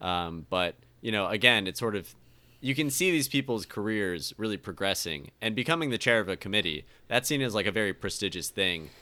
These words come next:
and something that people take seriously. So just wanted to say that there. It's not just, you know, that angle, but it's also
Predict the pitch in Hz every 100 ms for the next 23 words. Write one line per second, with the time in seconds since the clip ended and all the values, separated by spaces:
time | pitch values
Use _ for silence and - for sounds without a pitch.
0 | - 98 139 117 107 95 107 98 - 87
1 | - 85 78 67 - 67 67 - 78 76
2 | - - 117 117 107 98 92 98 90 82
3 | 92 85 82 - 113 113 95 98 98 107
4 | - - - - 107 104 104 104 113 113
5 | 110 110 92 - 117 143 - 90 85